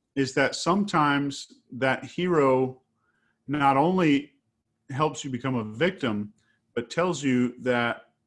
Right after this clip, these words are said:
your failures aren't your fault.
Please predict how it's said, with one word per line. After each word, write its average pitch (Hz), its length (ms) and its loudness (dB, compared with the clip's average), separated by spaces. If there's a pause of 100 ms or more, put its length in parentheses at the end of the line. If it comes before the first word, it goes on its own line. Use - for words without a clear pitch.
(140)
your 120 220 -2
failures 139 960 -2 (520)
aren't 127 260 -2
your 117 180 -2
fault. - 580 -12